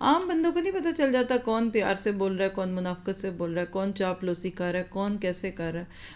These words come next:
हम तो वैसे ही बड़े फतवे देते रहते हैं, कौन ऊपर से कर रहा है तो कौन अंदर से कर रहा है,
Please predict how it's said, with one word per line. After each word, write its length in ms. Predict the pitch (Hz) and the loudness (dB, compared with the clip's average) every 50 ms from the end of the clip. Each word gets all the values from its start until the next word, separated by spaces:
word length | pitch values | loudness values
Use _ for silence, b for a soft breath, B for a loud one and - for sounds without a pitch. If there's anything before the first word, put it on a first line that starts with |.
| B | B
हम 200 | B 214 254 262 | B 4 4 6
तो 120 | 254 240 196 | 6 6 6
वैसे 340 | 165 190 220 233 233 294 | 6 6 4 4 4 2
ही 60 | 302 262 | 0 2
बड़े 160 | 294 285 285 | 2 2 2
फतवे 320 | 285 254 - 214 214 226 | 2 0 0 2 2 2
देते 280 | 202 208 202 196 208 202 | 4 2 0 0 0 0
रहते 300 | 190 196 190 196 196 196 | 0 0 -2 -2 -2 -4
हैं, 80 | 196 190 | -4 -2
कौन 220 | 190 180 190 190 | -2 -2 0 -2
ऊपर 200 | 185 180 - 202 | -2 -2 -4 -4
से 160 | 190 - 208 | -4 -4 -4
कर 180 | 196 - 196 185 | -2 -2 -2 0
रहा 80 | 175 185 | 0 -2
है 60 | 185 | -2
तो 80 | 185 | -4
कौन 220 | 175 - 180 180 175 | -4 -2 -2 -2 -2
अंदर 240 | 180 175 170 185 190 | -2 -2 -2 -2 -4
से 200 | 190 - 196 185 | -4 -4 -8 -6
कर 220 | - 190 185 180 | -4 -4 -4 -2
रहा 80 | 180 180 | -2 -4
है, 100 | 180 | -6